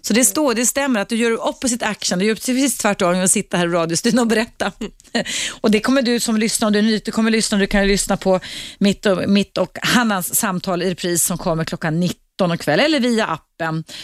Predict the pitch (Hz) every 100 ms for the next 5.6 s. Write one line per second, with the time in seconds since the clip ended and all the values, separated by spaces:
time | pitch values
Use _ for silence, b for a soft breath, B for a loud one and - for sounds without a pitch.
0 | B B B - 190 175 170 131 160 151
1 | 147 165 156 220 220 170 175 - 180 170
2 | 175 175 - 160 - 160 175 311 294 311
3 | 294 269 262 233 220 214 196 226 220 220
4 | 330 - 233 160 165 185 180 156 180 -
5 | 202 - 208 277 143 170